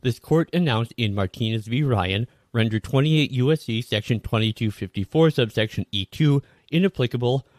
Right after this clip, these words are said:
to a federal court's merit review for a claim for habeas relief? Now, that particular section of law I just quoted, uh, right here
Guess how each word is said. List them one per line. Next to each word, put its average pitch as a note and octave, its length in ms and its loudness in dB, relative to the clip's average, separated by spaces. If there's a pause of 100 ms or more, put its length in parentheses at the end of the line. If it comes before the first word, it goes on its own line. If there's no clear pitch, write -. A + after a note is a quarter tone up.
(120)
to E3+ 140 0
a E3+ 100 4
federal F3 340 2
court's D#3 400 2
merit C3 360 0
review A#2+ 500 0 (260)
for E3 220 4
a F#3 80 2
claim A#2+ 340 0
for D3 220 2
habeas F2+ 480 -4
relief? G2 340 2 (2500)
Now, C#3 300 0
that C#3+ 180 0
particular F#3 640 2 (160)
section D#3 340 0
of A#2+ 140 4
law G#2 320 2
I G#2+ 60 -6
just A2 260 -4
quoted, A2 480 -2 (280)
uh, F2 260 -10 (260)
right A#2 240 0
here B2 380 2